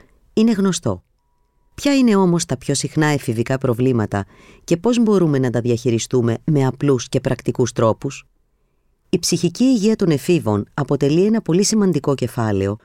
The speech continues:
που αναδείχτηκε περισσότερο μετά την πανδημία. Ωστόσο, ήταν πάντα εκεί. Στη σύγχρονη ζωή, οι έφηβοι, ως αποδέκτες των μεγάλων αλλαγών που συμβαίνουν στο σώμα τους, αλλά και στην ίδια την κοινωνία,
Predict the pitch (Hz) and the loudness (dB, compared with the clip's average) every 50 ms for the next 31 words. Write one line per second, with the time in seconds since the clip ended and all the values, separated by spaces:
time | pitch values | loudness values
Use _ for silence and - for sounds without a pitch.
0 | _ _ _ _ _ - 190 185 180 180 165 202 220 - - - - 233 - 190 | _ _ _ _ _ 2 2 4 4 4 4 2 0 -2 -4 -4 -4 -2 0 0
1 | 160 151 - - 165 165 170 175 170 165 156 139 - 147 143 - 127 139 135 131 | 0 0 0 0 0 2 2 2 2 2 0 0 -2 -2 -2 -2 -2 -2 0 0
2 | 123 127 123 120 110 98 90 85 82 - _ _ _ _ _ _ _ _ _ _ | 0 0 0 0 0 0 -2 -4 -8 -14 _ _ _ _ _ _ _ _ _ _
3 | _ 180 175 - - 233 214 190 - - 120 110 117 - - _ - 190 - 202 | _ -4 -4 -2 -2 -2 -2 -2 -2 -2 -2 -4 -4 -8 -14 _ -6 -4 -2 -2
4 | 190 180 - 202 196 185 135 120 110 101 - - 101 98 - - _ _ _ _ | -2 0 0 0 0 2 2 0 -2 -2 -4 -6 -8 -8 -8 -12 _ _ _ _
5 | _ _ _ _ _ _ - - - 151 - - 214 202 226 247 240 233 226 190 | _ _ _ _ _ _ -10 -4 -2 -2 0 0 0 0 2 2 2 2 2 2
6 | 151 143 139 131 117 101 104 - _ - 160 151 160 180 170 - 131 107 92 98 | 2 2 2 2 2 0 -2 -4 _ -2 0 2 2 2 0 -2 -4 -4 -2 -4
7 | 98 101 - _ _ _ _ _ _ _ - 208 196 240 233 - 185 160 151 165 | -6 -6 -8 _ _ _ _ _ _ _ -2 0 0 -2 -2 0 -2 0 0 0
8 | 165 170 - - 214 226 - - _ _ _ - 151 143 139 139 131 120 131 160 | -2 -2 -4 -4 -4 -4 -6 -10 _ _ _ -2 -2 0 0 0 0 0 0 0
9 | 175 190 202 208 208 208 190 180 165 143 120 139 139 139 139 143 131 - 147 131 | 0 2 2 2 2 2 0 0 -2 -2 -2 -2 -2 -2 -2 -4 -6 -6 -8 -6
10 | - 135 127 117 113 127 123 123 123 127 127 120 - - 123 - - 139 135 127 | -2 -2 -2 0 0 0 0 0 0 0 -2 -4 -6 -6 -6 -2 -2 0 0 0
11 | 107 95 - - 90 - - _ _ _ _ _ _ - - 127 113 110 117 - | -2 -2 -4 -6 -8 -8 -12 _ _ _ _ _ _ -2 0 0 0 0 -2 -2
12 | - 120 123 143 139 139 120 117 110 104 113 104 104 101 101 101 98 95 92 95 | -2 0 0 0 2 0 0 -2 -2 -2 0 0 0 0 0 0 0 -2 -2 -4
13 | 113 | -6